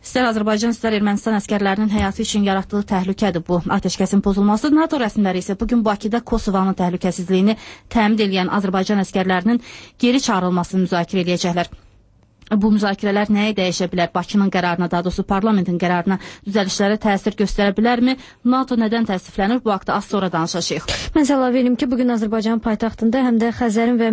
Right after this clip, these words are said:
Speaker 2: Mərkəzi Asiyanın təhlükəsizliyi məsələsi diqqət mərkəzində olacaq.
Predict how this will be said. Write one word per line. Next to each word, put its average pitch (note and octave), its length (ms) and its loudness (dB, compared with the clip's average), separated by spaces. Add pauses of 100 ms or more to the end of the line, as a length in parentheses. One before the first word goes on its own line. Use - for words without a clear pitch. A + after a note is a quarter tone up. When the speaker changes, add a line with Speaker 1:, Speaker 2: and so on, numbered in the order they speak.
Speaker 2:
Mərkəzi A#3 400 -2
Asiyanın G3+ 400 0
təhlükəsizliyi F#3+ 640 2
məsələsi F#3+ 460 0
diqqət G3+ 260 0
mərkəzində G3+ 560 4
olacaq. A3 360 0